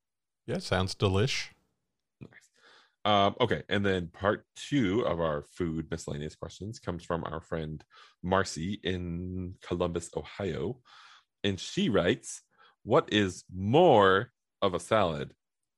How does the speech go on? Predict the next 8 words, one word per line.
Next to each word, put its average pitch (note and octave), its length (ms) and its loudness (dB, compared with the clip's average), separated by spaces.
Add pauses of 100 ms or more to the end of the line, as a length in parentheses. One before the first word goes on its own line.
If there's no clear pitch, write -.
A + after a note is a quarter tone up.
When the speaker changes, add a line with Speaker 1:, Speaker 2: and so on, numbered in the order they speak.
Speaker 2:
a E2 80 -4
fruit - 300 -6
salad E3+ 380 0 (120)
or F#2+ 180 2
a F#2 60 2
potato - 400 -4
salad?" - 360 -6 (640)
<laughs> E3+ 80 -8